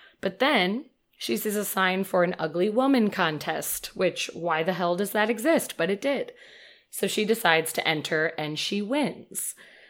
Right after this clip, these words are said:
So she was then hired immediately after she won the contest as a sideshow performer to tour around the U K, which I believe was when she first met Tom Norman, who I mentioned in part one.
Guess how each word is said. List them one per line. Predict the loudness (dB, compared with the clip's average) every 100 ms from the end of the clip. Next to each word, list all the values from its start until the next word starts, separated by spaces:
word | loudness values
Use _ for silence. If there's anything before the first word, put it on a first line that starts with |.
| _
So | -2 -2
she | 2 0
was | 2
then | 4 4
hired | 4 2 4 4 4 2
immediately | 0 0 2 2 2 2
after | 2 0 -4
she | -4
won | -4 -6
the |
contest | -2 -2 0 -2 -4
as | -6
a |
sideshow | -4 2 2 4 0 0
performer | -2 -6 -6 -4 -6
to | -8
tour | -8 -2 2 4 4
around | 4 2 2
the | 0
U | -2
K, | -2 -2 0 -2
which | 0
I | 0
believe | 0 0 -2 0
was | -2 -2
when | -6
she | -6
first | -4 -4 -2
met | -4 -4
Tom | -2 0 2
Norman, | 0 0 -2 -4 -4 -4
who | -2 0
I | 2
mentioned | 0 -4 -4 -6
in | -6
part | -4 -4
one. | -4 -10 -10